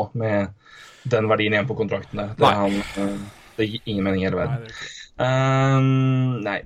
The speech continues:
Speaker 1: Du, jeg må, eh,
Speaker 2: Ja.
Speaker 1: begynne å runde, jeg. Jeg skal ikke redigere før jeg skal farte
Speaker 2: Det
Speaker 1: og,
Speaker 2: må vi gjøre.
Speaker 1: på
Speaker 2: Vi
Speaker 1: kamp
Speaker 2: skal jo snakkes
Speaker 1: og
Speaker 2: på
Speaker 1: bøtefolk.
Speaker 2: torsdag allerede uansett, så det, det,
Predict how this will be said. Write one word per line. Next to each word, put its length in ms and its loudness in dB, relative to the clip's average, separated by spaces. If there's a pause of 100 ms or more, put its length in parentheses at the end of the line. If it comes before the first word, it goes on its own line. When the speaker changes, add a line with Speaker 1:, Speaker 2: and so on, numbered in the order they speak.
Speaker 1:
Du, 160 2
jeg 280 6
må, 140 8 (220)
eh, 320 0
Speaker 2:
Ja. 80 6
Speaker 1:
begynne 560 -2
å 40 4
runde, 160 2
jeg. 140 0
Jeg 80 0
skal 180 2
ikke 140 -2
redigere 320 0
før 100 4
jeg 100 4
skal 120 -2
farte 320 2 (100)
Speaker 2:
Det 140 2 (140)
Speaker 1:
og, 200 4
Speaker 2:
må 120 2
vi 100 2
gjøre. 100 -4
Speaker 1:
på 60 -4
Speaker 2:
Vi 60 -2
Speaker 1:
kamp 140 0
Speaker 2:
skal 40 -4
jo 140 -8
snakkes 340 0
Speaker 1:
og 100 -4
Speaker 2:
på 60 -4
Speaker 1:
bøtefolk. 280 -6
Speaker 2:
torsdag 440 -14
allerede 340 -10
uansett, 440 -12
så 200 -16
det, 720 -12
det, 160 -16